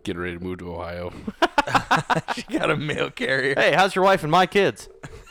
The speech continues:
Speaker 1: Be there in twenty hours, baby.
Speaker 2: Uh, Dan, do you wanna talk about fantasy football at all? You and Schinker have the biggest pillow fight in the history of
Speaker 3: If
Speaker 2: ever
Speaker 3: I
Speaker 2: going
Speaker 3: would have
Speaker 2: on
Speaker 3: just
Speaker 2: right now.
Speaker 3: started any other quarterback,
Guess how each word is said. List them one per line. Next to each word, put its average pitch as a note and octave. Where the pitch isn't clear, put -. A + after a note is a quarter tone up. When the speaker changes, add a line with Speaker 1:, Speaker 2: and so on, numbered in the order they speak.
Speaker 1:
Be B2
there C#3
in G2
twenty D#3
hours, F2
baby. A2+
Speaker 2:
Uh, -
Dan, D#3+
do C#3+
you C#3+
wanna F#3+
talk G3
about G3+
fantasy A#2
football -
at A2+
all? B2+
You D3+
and E3
Schinker C#3+
have A#2
the A2+
biggest A2+
pillow A#2
fight G2
in E2+
the A2
history A2
of G2+
Speaker 3:
If D#3
Speaker 2:
ever F3+
Speaker 3:
I F3
Speaker 2:
going G3
Speaker 3:
would G3+
have F3+
Speaker 2:
on -
Speaker 3:
just D3
Speaker 2:
right -
now. C3+
Speaker 3:
started B2+
any C3+
other B2+
quarterback, A#2+